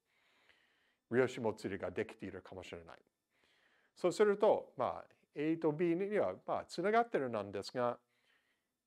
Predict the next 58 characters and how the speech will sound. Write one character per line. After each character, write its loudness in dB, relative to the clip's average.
エ 0
ー 2
エ 2
フ -6
の -2
リ -2
ン -10
ク -4
を -4
使 -2
わ 4
ず -4
に -4
エ -4
ー -10
シ -2
ー 4
エ -4
フ -14
に -8
行 -12
く -10
で -12
し -8
ょ -6
う。 -20
そ -4
れ 0
か 4
ら -2
ジ -8
ー -16
ビ -4
ー -6
の -4
リ -4
ン -8
ク -6
を -16
使 -6
わ 2
ず -8
に -6
ジ -6
ー -4
イ -2
ー -6
ビ -4
ー -14
に -12
行 -16
く -14
で -12
し -12
ょ -10
う。 -2
ま 0
あ、 -6